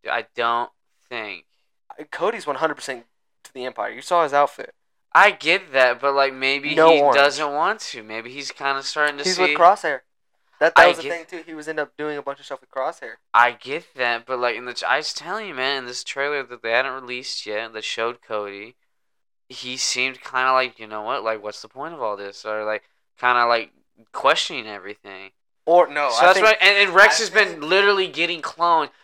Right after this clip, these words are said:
Speaker 1: Wh-, what, what's the biggest motivation for Rex? To get his best friend out of the,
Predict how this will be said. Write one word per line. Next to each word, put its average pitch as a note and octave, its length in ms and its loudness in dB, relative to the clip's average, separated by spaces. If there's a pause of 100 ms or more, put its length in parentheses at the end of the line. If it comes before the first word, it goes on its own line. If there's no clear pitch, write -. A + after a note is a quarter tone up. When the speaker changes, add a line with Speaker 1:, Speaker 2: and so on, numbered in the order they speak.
(160)
Speaker 1:
Wh-, G3 120 -6
what, A3 180 2
what's G#3 220 -2
the G#3+ 80 -8
biggest E3 420 -4
motivation C3+ 720 -2 (280)
for B2 220 -10
Rex? A2+ 480 -2 (120)
To A#2+ 60 -16
get C#3 160 -2
his B2+ 120 -6
best B2 340 2
friend A#2 320 -8
out G#2 160 0
of G#2 80 -8
the, G2 160 -18